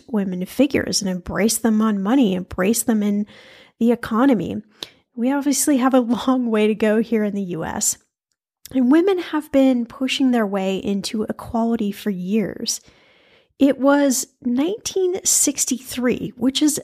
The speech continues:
actually not that long ago, that the Equal Pay Act was passed, although, of course, we still have a long way to go on that front.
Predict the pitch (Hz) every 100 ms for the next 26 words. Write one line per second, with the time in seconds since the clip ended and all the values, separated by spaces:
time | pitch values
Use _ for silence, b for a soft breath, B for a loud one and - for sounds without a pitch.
0 | - - - - 311 302 269 226 240 254
1 | 233 196 214 220 214 196 190 208 220 208
2 | 240 226 220 - - 233 247 202 - 190
3 | - - - - 262 - - B B B
4 | B B _ - 202 180 170 - - 190
5 | - 226 208 226 214 190 175 208 190 190
6 | 180 180 170 156 175 185 311 339 196 233
7 | - - 208 254